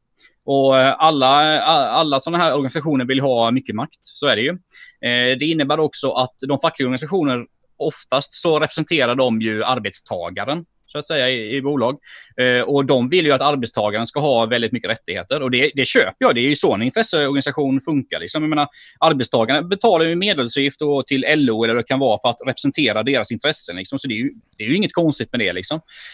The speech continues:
Och självklart är det ju så att den här utredningen, eh, den, den, den, den vrider ju om lite och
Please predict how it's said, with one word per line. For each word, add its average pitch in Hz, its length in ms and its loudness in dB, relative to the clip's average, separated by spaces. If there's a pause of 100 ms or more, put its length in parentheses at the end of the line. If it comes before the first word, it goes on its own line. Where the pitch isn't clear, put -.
(220)
Och 135 540 4
självklart 170 420 4
är 214 120 4
det 180 40 4
ju 160 60 2
så 131 240 2
att 117 80 -2
den 147 100 2
här 127 120 4
utredningen, 127 840 0
eh, 117 600 2
den, 131 480 -2
den, 127 360 0
den, 139 280 0 (140)
den 131 240 2
vrider 190 320 0
ju 202 60 6
om 127 260 2
lite 151 460 0
och 139 240 -6